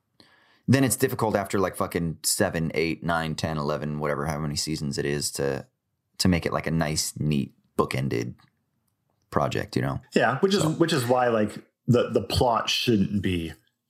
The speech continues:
Speaker 2: the best part of your, your, your, like, your work, <laughs> right? Uh, T V or movie or otherwise, right? It, the plot is important, but it, that's,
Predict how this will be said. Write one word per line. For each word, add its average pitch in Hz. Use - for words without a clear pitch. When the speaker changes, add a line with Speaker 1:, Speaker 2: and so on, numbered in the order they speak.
Speaker 2:
the 107
best 95
part 92
of -
your, 92
your, 107
your, 101
like, 92
your 95
work, -
<laughs> -
right? 139
Uh, 95
T 117
V 101
or 95
movie 92
or 98
otherwise, 98
right? 101
It, 101
the 107
plot 120
is 110
important, 98
but 95
it, 95
that's, -